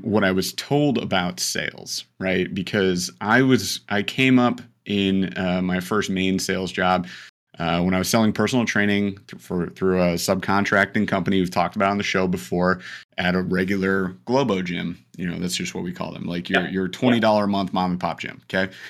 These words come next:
Speaker 2: Yeah.
Speaker 1: And in that scenario, we had, like, a three-page script, which was all telling. There was probably twenty percent of it was questions. Eighty percent of it was basically telling.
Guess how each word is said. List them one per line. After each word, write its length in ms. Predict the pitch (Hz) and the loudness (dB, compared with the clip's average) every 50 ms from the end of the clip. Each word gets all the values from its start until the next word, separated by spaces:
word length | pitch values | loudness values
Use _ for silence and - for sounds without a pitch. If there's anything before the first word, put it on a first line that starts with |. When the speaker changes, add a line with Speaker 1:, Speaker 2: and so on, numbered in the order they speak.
| - - | -14 -12
Speaker 2:
Yeah. 100 | - - - | -10 -4 0
Speaker 1:
And 360 | 123 113 113 110 110 110 107 - - - - _ _ _ _ _ _ _ _ _ _ _ _ _ _ | 2 4 4 6 6 4 2 2 -2 -6 -12 _ _ _ _ _ _ _ _ _ _ _ _ _ _
in 200 | - 127 135 147 | 2 4 6 6
that 180 | 147 139 139 127 | 6 6 4 4
scenario, 760 | - - 113 104 104 120 139 139 120 98 98 92 90 90 92 | 2 2 2 4 4 4 6 6 6 4 4 2 2 2 0
we 220 | 90 95 101 107 | 0 0 0 -2
had, 380 | 98 95 113 110 104 104 98 95 | -2 0 0 2 2 2 2 0
like, 120 | 95 90 | -2 -4
a 60 | 87 90 | -4 -8
three-page 760 | - - - 113 127 160 180 175 - 143 127 120 92 - - | -10 -10 -6 -2 0 0 0 0 -2 -2 -2 -2 -2 -4 -6
script, 600 | - - - - 104 101 90 82 - - - - _ _ _ _ _ _ _ _ _ _ | -6 -6 -8 -8 -6 -6 -6 -6 -8 -12 -20 -20 _ _ _ _ _ _ _ _ _ _
which 220 | 107 110 110 - 117 | -6 -6 -4 0 0
was 200 | 113 98 87 - | 0 0 0 -2
all 540 | - 69 71 92 95 - 123 123 117 101 | -8 -10 -6 -2 0 2 2 2 2 0
telling. 500 | 90 - - 95 82 76 76 - - - _ _ _ _ _ _ _ _ - | -4 -6 -8 -8 -8 -10 -12 -16 -20 -20 _ _ _ _ _ _ _ _ -4
There 80 | 107 | 0
was 180 | 113 117 110 113 | 0 0 0 -2
probably 1120 | - - - 117 110 117 127 127 131 123 104 113 113 110 107 107 104 101 98 98 95 - _ - | -6 -4 0 4 4 4 4 4 2 0 0 0 2 2 2 2 2 2 0 -2 -4 -8 _ -12
twenty 260 | - - 123 120 120 | -6 -2 0 0 0
percent 320 | 92 110 104 - 107 101 98 | 0 -2 -2 -2 -2 -2 -2
of 60 | 90 | -2
it 100 | 95 - | -4 -4
was 120 | 95 - | -6 -10
questions. 560 | - - - - - - - - - - - - - | -10 -10 -10 -8 -8 -10 -12 -12 -16 -18 -12 -6 -4
Eighty 200 | 104 101 101 92 | -4 -2 -2 -4
percent 340 | - 101 90 - 95 90 | -4 -4 -4 -4 -4 -4
of 80 | 87 85 | -4 -4
it 80 | 90 76 | -4 -6
was 140 | 73 87 | -8 -8
basically 400 | - - 90 87 - - - 87 | -8 -8 -8 -6 -8 -8 -10 -10
telling. 400 | 87 - - - - - - - | -10 -10 -12 -12 -12 -14 -16 -18